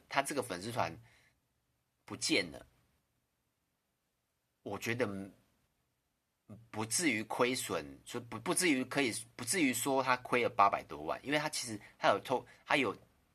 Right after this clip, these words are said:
他这几年来有透过这些粉丝跟广告来帮他赚到他公司的营收，我觉得这是这一点可以想的。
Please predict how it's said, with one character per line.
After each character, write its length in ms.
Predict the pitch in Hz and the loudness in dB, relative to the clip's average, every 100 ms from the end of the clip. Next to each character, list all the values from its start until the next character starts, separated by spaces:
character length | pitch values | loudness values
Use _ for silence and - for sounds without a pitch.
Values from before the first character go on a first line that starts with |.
| _ _ _ _ - | _ _ _ _ -8
他 120 | 151 | -4
这 140 | 151 | -2
几 180 | 165 107 | -2 -2
年 160 | 92 92 | -4 -2
来 140 | 87 | -2
有 100 | 87 | -2
透 200 | - - | -2 -2
过 160 | 120 120 | -2 -2
这 100 | 113 | -4
些 160 | 107 104 | -4 -6
粉 220 | - 76 | -6 -10
丝 280 | - - 80 78 - | -8 -10 -10 -12 -8
跟 180 | 107 | -6
广 220 | 113 80 - | -4 -6 0
告 240 | 92 80 - _ | 0 0 -6 _
来 140 | 87 | -4
帮 180 | - 104 | 2 2
他 120 | 104 | 2
赚 180 | 104 101 | 0 0
到 140 | 95 | 2
他 80 | 90 | 0
公 200 | 92 90 | -2 -6
司 140 | 87 80 | -10 -10
的 80 | |
营 180 | 58 55 | -12 -12
收， 320 | 57 - 50 - _ _ | -12 -10 -10 -14 _ _
我 100 | - | -12
觉 120 | 107 | -6
得 60 | 104 | -6
这 100 | 101 | -6
是 140 | 95 | -8
这 120 | 95 | -6
一 100 | 85 | -8
点 180 | 85 - | -8 -12
可 100 | - | -6
以 80 | 101 | -4
想 240 | - - - | -4 -6 -8
的。 80 | - | -14